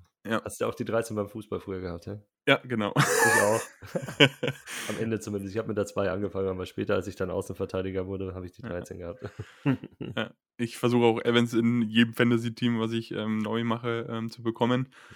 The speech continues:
Speaker 2: Mhm.
Speaker 1: Ähm, die ist ja, äh, ein bisschen frustrierend, aber es hält sich noch in Grenzen. Er macht da trotzdem ein paar Plays,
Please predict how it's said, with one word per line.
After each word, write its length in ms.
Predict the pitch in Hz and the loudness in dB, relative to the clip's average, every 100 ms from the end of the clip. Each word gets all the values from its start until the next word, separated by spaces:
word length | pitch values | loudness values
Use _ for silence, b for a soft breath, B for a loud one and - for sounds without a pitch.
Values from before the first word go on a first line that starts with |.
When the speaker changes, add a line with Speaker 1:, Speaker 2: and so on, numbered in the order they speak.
| 98 | -14
Speaker 2:
Mhm. 300 | 98 92 87 B B _ | -12 -12 -14 B B _
Speaker 1:
Ähm, 460 | 113 113 110 110 110 | 0 2 4 2 0
die 60 | 113 | 2
ist 100 | 113 | 10
ja, 400 | 120 107 123 127 | 12 12 12 12
äh, 20 | |
ein 200 | 98 123 | 8 2
bisschen 360 | 131 123 123 120 | 0 6 6 6
frustrierend, 540 | 127 120 127 131 139 | 2 2 4 4 4
aber 260 | 110 117 113 | 4 6 4
es 140 | - - | 2 4
hält 180 | 143 143 | 6 8
sich 100 | 139 | 6
noch 120 | 127 | 6
in 100 | 120 | 6
Grenzen. 380 | 120 127 135 135 | 6 6 6 2
Er 80 | 113 | 2
macht 180 | 113 | 2
da 60 | 120 | 0
trotzdem 260 | 117 123 123 | -2 -2 0
ein 60 | |
paar 120 | 120 | 0
Plays, 400 | 113 117 120 - | 0 0 0 -4